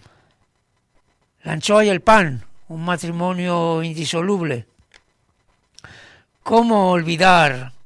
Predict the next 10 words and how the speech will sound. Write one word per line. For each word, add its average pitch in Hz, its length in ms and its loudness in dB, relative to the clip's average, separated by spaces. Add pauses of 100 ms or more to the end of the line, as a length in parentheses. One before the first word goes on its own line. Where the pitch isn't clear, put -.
(180)
cuando 185 280 0
éramos 214 300 4
más 214 200 -2
pequeños, 208 640 -4 (340)
los 156 160 -6
bocadillos 170 560 -4
de 170 80 -6
chocolate? 147 760 -4 (1500)
Aquel 170 260 -10
chocolate 160 1040 -2